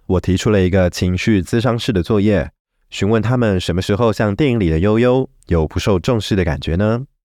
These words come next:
而那是什么样的心情以及经验呢？许多同学也觉得写这个作业就好像把自己深层记忆区里的记忆球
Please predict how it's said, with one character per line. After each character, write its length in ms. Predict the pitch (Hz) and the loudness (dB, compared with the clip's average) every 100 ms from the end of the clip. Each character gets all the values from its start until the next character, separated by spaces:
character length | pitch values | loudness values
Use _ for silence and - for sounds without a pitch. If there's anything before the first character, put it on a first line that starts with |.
| _ _ | _ _
而 260 | - 87 87 | -2 0 2
那 140 | 95 | 2
是 160 | 101 104 | 0 -2
什 180 | 90 80 | -2 0
么 60 | |
样 160 | 90 117 | 0 0
的 80 | 95 | 0
心 240 | - 117 | 0 -2
情 400 | 117 85 78 82 - | -2 -2 -2 -4 -8
以 80 | - | -18
及 120 | - | -12
经 240 | - 104 | -2 0
验 160 | 120 110 | 2 2
呢？ 200 | 92 90 - _ _ _ _ - | 2 0 -4 _ _ _ _ -12
许 160 | - | -2
多 140 | 117 170 | 0 0
同 160 | 135 | 0
学 180 | 127 117 | 0 2
也 80 | 92 | 2
觉 180 | 90 90 | 0 0
得 300 | 104 95 95 | 2 2 0
写 260 | - 85 | -2 -2
这 120 | 78 98 | 0 0
个 80 | |
作 180 | 90 107 | 0 2
业 280 | 98 92 82 | 2 2 0
就 180 | - 190 | 0 0
好 160 | 117 | 0
像 240 | 92 117 98 | 0 0 0
把 140 | 80 | -2
自 160 | - 104 | -2 -4
己 180 | 87 78 | -2 -4
深 300 | - 98 98 | 0 0 0
层 280 | - 82 | 0 -2
记 220 | 85 113 110 | 2 2 2
忆 40 | |
区 200 | - 113 | 2 0
里 100 | 95 | 2
的 80 | 82 | 0
记 240 | - 127 | 0 2
忆 60 | 120 | 2
球 380 | - 80 82 | 2 2 2